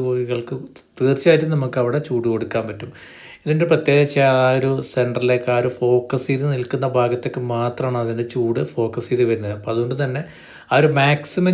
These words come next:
ചൂട് അവിടത്തേക്ക് ഫോക്കസ് ചെയ്തുകൊണ്ട് തന്നെ കോഴിക്കുഞ്ഞുങ്ങൾ നല്ല രീതിയിൽ തന്നെ ആ, ആ, താഴെ വന്നിട്ട് ചൂടെടുക്കുന്നത് നിങ്ങൾക്ക് കാണാൻ പറ്റും. അപ്പോൾ ഇതിന്, ആ, തൊട്ട് താഴെ വന്നിരിക്കുന്നത് കണ്ടാൽ തന്നെ മനസ്സിലാവും. അതായത് നമ്മൾ സാധാരണ രീതിയിലുള്ള നൂറിൻ്റെ ബൾബൊക്കെ ഇച്ചിരി ഒന്നൊന്നിനോട് ചേർന്നൊക്കെയാണ് നിൽക്കുക.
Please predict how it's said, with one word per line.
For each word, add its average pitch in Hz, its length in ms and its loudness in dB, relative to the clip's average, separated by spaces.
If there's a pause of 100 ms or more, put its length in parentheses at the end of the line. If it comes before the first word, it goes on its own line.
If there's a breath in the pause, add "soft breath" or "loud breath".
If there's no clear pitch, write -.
ചൂട് 151 260 2
അവിടത്തേക്ക് 139 500 0
ഫോക്കസ് 120 340 -2
ചെയ്തുകൊണ്ട് 127 400 -2
തന്നെ 117 160 -6 (100)
കോഴിക്കുഞ്ഞുങ്ങൾ 127 580 -2 (180)
നല്ല 123 200 -4 (140)
രീതിയിൽ 127 260 -2
തന്നെ 120 160 -4 (180)
ആ, 117 40 -4 (260)
ആ, 120 60 0 (160)
താഴെ 120 260 4
വന്നിട്ട് 113 220 -2 (100)
ചൂടെടുക്കുന്നത് 113 560 -2
നിങ്ങൾക്ക് 107 340 -8
കാണാൻ 104 240 -4
പറ്റും. 98 220 -8 (560 loud breath)
അപ്പോൾ 151 180 6
ഇതിന്, 165 200 4 (300)
ആ, - 20 6 (180)
തൊട്ട് 151 240 0
താഴെ 139 260 6
വന്നിരിക്കുന്നത് 135 640 -2
കണ്ടാൽ 123 260 -2
തന്നെ 127 240 -2
മനസ്സിലാവും. 110 400 -6
അതായത് 127 240 0
നമ്മൾ 135 160 -4 (100)
സാധാരണ 143 420 4
രീതിയിലുള്ള 143 340 0
നൂറിൻ്റെ 135 360 -4
ബൾബൊക്കെ 127 300 0
ഇച്ചിരി 135 180 -4 (140)
ഒന്നൊന്നിനോട് 139 500 -2 (120)
ചേർന്നൊക്കെയാണ് 135 640 0
നിൽക്കുക. 101 240 -10